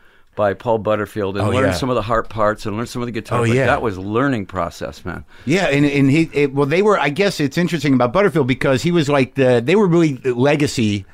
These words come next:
Speaker 2: of the Chicago blues. They weren't
Speaker 1: Oh.
Speaker 2: British guys
Speaker 1: No.
Speaker 2: that were taking the records and
Speaker 1: Yeah.
Speaker 2: recycling it. They were
Speaker 1: Exactly.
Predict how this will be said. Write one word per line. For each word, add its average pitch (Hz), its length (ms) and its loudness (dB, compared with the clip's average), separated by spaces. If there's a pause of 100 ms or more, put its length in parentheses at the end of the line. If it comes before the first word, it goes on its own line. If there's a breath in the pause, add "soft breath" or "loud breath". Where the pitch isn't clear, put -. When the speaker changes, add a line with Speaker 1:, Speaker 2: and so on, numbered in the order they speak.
(120)
Speaker 2:
of 131 220 0
the 131 80 2
Chicago 117 440 0
blues. 123 300 2
They 139 80 2
weren't 143 240 2
Speaker 1:
Oh. - 20 -6
Speaker 2:
British 156 340 2
guys 107 460 0
Speaker 1:
No. 98 300 -2
Speaker 2:
that 131 140 2
were 139 80 2
taking 151 320 0
the 135 80 0
records 139 440 0
and 120 140 -2
Speaker 1:
Yeah. 123 80 0
Speaker 2:
recycling 135 580 0
it. 113 100 0
They 143 120 2
were 139 120 2
Speaker 1:
Exactly. 113 160 -2